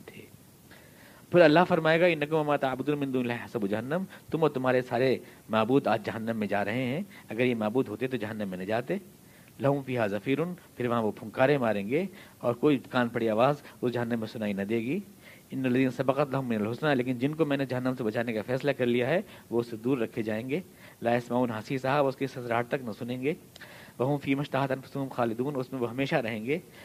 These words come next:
"لَا يَحْزُنُهُمُ الْفَزَعُ الْأَكْبَرُ"، ان کو وہ پریشانی ذرا بھی، بڑی پریشانی ذرا پریشانی نہ کرے گی۔ وَتَتَلَقَّاهُمُ الْمَلَائِكَةُ، فرشتے ان کا استقبال کریں گے۔ "هَٰذَا يَوْمُكُمُ الَّذِي كُنتُمْ تُوعَدُونَ"، یہ وہ دن ہے جس کا تم سے وعدہ تھا۔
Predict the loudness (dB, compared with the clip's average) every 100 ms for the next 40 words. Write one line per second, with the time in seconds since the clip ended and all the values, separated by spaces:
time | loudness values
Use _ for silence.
0 | -20 -4 0 2 2 0 -2 -2 0 2
1 | 2 0 0 0 0 -2 0 0 0 -4
2 | -4 -4 -2 0 2 2 -2 -6 -2 0
3 | -2 -4 -2 0 2 2 0 -6 -6 -4
4 | -4 -2 -4 -6 -14 -8 -2 -2 -2 -2
5 | -2 0 -2 -2 -4 0 0 0 -2 -2
6 | -4 -4 -4 -6 -6 -2 -2 -2 -4 -4
7 | -4 -6 -6 -18 -20 -4 0 2 2 2
8 | 0 -2 0 0 0 -4 -6 -6 -2 0
9 | 0 2 2 4 4 2 -2 -4 -4 -4
10 | 0 0 0 0 0